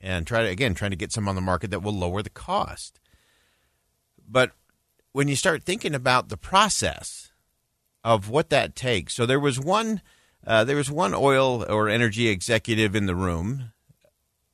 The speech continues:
who kind of was shaking their heads. They, uh, they were not identified,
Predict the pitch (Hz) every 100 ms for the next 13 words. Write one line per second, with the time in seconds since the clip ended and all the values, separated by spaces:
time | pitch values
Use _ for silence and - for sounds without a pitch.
0 | 92 135 135 131 131 107 _ _ _ _
1 | _ - _ _ _ _ - 135 190 180
2 | - 143 170 165 143 131 139 139 120 117
3 | 110 107 101 98 110 107 107 120 - 117
4 | 101 139 127 107 92 80 87 135 139